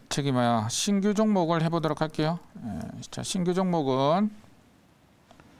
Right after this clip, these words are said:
자, 이만 이천 원에 매수를 해보도록 할게요. 음, 애경 케미칼은 종목입니다. 에, 지금 십오 프로 정도 올라와져 있는 상황입니다.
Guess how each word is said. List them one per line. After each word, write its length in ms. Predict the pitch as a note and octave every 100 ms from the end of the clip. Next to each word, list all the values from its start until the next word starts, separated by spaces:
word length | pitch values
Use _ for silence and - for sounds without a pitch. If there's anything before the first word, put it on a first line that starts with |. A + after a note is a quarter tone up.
| - - - - - -
자, 100 | -
이만 360 | C3+ F#3+ A#3+ A#3+
이천 360 | A#3 A#3 D4 C4
원에 180 | G#3
매수를 380 | C#3+ B2+ F3 C#3
해보도록 380 | C#3+ C3+ B2 G#2
할게요. 500 | A2 A2+ G#2+ C3 E3+ - - - - - - - - D4
음, 540 | - - - - - - -
애경 240 | D#3 G3 G#3
케미칼은 520 | A#3 A3+ G3+ E3 C#3
종목입니다. 800 | D#3+ D3 A2+ G#2 A2 G#2 G2 G2 -
에, 240 | A2 G#2+
지금 280 | - D3 D3+
십오 340 | - F#3+ D3 E3
프로 460 | - D3 A#2 C#3+ - - G#2
정도 260 | A#2 A#2
올라와져 480 | D3 C#3 A#2 A2 B2
있는 200 | G#2 A2
상황입니다. 520 | A#2 A#2 A2 G2+ G2+